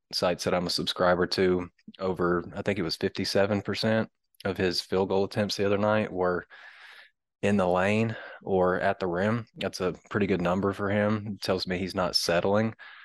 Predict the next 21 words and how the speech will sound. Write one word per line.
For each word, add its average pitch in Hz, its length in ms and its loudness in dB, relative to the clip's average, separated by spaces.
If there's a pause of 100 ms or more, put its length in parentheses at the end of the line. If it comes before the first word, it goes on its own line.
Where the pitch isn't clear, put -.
(380)
for 95 120 -2
jump 95 260 -2
shots, 107 440 0
and 90 100 0
he's 92 260 -4
kinda 92 220 -2
shown 92 240 0
that 87 80 0
he's, 82 140 -4 (240)
he 123 120 2
can 123 140 2
be 95 100 4
an 87 80 2
inefficient 87 520 -2
jump 90 200 0
shooter. 92 300 0
I 95 40 0
mean, 87 120 -2
he's 87 100 -6
had 85 140 -2
his, 82 180 -8